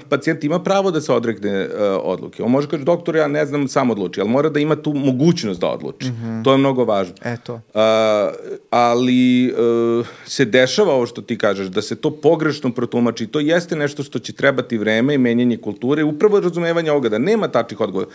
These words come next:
Speaker 1: Ja ako, na primer, imam povišen pritisak,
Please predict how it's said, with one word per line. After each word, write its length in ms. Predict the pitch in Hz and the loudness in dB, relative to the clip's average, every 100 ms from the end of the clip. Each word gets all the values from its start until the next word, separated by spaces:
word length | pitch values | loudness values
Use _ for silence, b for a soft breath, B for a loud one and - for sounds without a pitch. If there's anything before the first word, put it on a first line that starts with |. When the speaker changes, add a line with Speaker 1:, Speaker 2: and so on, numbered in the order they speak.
| B B B B - | B B B B -2
Speaker 1:
Ja 180 | 160 196 | 2 2
ako, 160 | 190 | 2
na 80 | 156 | -2
primer, 300 | 143 180 180 | 0 0 0
imam 360 | 170 175 170 143 B B B B _ _ | 0 0 0 -2 B B B B _ _
povišen 360 | 147 143 139 123 | 2 2 2 -2
pritisak, 420 | 101 90 71 - | -4 -6 -10 -16